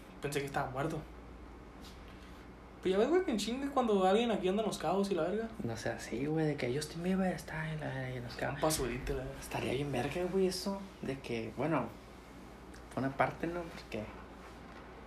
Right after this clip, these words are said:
Speaker 2: pero es una parte difícil, güey, la fama. O sea, es difícil la fama, güey, sí.
Speaker 1: Tú eres,
Speaker 2: Está
Speaker 1: tú eres muy famoso, ¿no, güey?
Speaker 2: no,
Speaker 1: Tú debes
Speaker 2: no,
Speaker 1: saber, güey.
Speaker 2: no tiene, o sea,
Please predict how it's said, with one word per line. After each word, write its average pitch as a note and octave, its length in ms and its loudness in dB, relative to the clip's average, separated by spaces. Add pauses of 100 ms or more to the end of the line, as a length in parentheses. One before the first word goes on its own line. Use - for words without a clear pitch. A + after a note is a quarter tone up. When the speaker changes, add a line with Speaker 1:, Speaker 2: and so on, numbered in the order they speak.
(360)
Speaker 2:
pero G#2 220 2 (1300)
es C#3 160 6
una G#3+ 180 8
parte G#3+ 240 2
difícil, - 380 0
güey, A#2 140 -2
la G#2+ 80 -2
fama. G#2 240 -6 (1120)
O - 20 -14
sea, C3 100 2
es C#3 80 4
difícil C3+ 360 0
la B2 80 4
fama, G#2 320 -2
güey, G#2+ 140 -6
sí. G#2+ 260 -6 (1080)
Speaker 1:
Tú D3+ 80 2
eres, D#3 120 2
Speaker 2:
Está - 140 0
Speaker 1:
tú D#3+ 80 2
eres E3+ 100 4
muy E3 80 4
famoso, E3 300 2
¿no, F#3 80 4
güey? F3+ 120 2
Speaker 2:
no, D3+ 80 4
Speaker 1:
Tú D#3 120 2 (100)
debes D3+ 180 4
Speaker 2:
no, - 60 -
Speaker 1:
saber, C3+ 160 2
güey. D3+ 120 0
Speaker 2:
no B2 80 2
tiene, C3+ 280 2 (120)
o A#2 60 2
sea, A#2 380 6